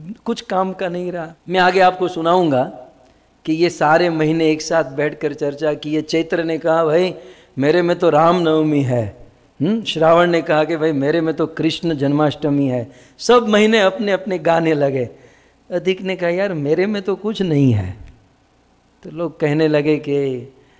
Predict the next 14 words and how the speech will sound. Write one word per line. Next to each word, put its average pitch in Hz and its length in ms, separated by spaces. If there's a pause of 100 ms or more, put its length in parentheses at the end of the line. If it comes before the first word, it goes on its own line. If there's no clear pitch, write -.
(180)
"तुम 165 160
तो 151 540
जैसे 151 320
मल 165 540
जो 180 160
होता 170 380
है, 131 240
वो 143 140
कुछ 202 320
काम 165 340
का 147 180
नहीं 147 160
होता 139 320
है।" 110 240